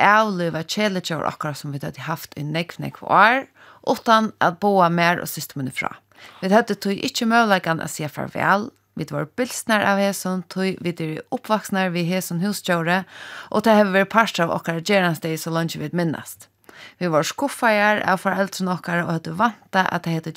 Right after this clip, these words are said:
gjort detta övrigt. Hva talar dit om detta? Är det tydninga mycket att lova bötnen att säga farväl vid husdjur?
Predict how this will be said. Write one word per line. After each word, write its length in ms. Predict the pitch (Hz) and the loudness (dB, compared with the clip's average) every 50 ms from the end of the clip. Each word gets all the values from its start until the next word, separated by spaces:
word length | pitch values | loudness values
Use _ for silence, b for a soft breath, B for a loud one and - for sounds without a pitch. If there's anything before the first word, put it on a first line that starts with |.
| - | -6
gjort 120 | 175 156 - | -6 -6 -8
detta 200 | 156 139 - - | -10 -12 -8 -8
övrigt. 400 | - 147 - - - - - - B B B B B B B | -8 -8 -8 -10 -12 -14 -16 -16 B B B B B B B
Hva 100 | - 240 | 0 6
talar 280 | 233 254 254 240 233 - | 6 6 6 6 4 2
dit 200 | 214 220 208 185 | 2 0 0 0
om 60 | 175 | -2
detta? 340 | 165 160 147 - - - - - _ _ | -2 -2 -4 -6 -10 -14 -16 -18 _ _
Är 160 | - - 214 | -2 -2 0
det 120 | 196 190 185 | 2 0 0
tydninga 420 | - 233 254 240 247 233 - 208 | 0 -2 -2 -2 -2 -2 -2 -2
mycket 480 | 202 196 190 185 - - 190 196 196 - - | -2 -2 -4 -4 -4 -2 -2 -2 -2 -2 -2
att 160 | - 175 170 | -2 -2 0
lova 240 | 190 185 170 170 165 | -2 -2 0 -2 0
bötnen 400 | - 180 180 - - 165 156 151 - | 0 -2 -2 -2 -4 -6 -6 -6 -8
att 100 | 175 - | -10 -10
säga 240 | - - 165 156 151 | -8 -6 -6 -6 -6
farväl 440 | - - 160 143 139 - - - - 160 | -4 -4 -4 -2 -2 -2 -2 -4 -6 -6
vid 160 | 165 175 170 | -4 -2 -2
husdjur? 440 | 196 208 196 - - - - - | -2 -2 -2 -4 -6 -8 -10 -10